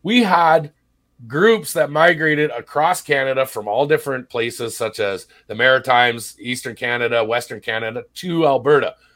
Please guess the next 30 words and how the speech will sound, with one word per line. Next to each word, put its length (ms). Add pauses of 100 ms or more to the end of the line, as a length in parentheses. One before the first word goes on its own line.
(180)
because 420
their 220
industries 480
were 100
depleting, 540 (240)
because 260
there 120
were 60
no 160
jobs 440
available. 440 (220)
So 220
they 180
all 180
moved 280
to 60
Alberta, 380
where 180
the 60
work 300
was 160
good, 260
where 180
it 40
was 160
sustainable, 720 (240)
where 180
it 60
was, 300
uh, 240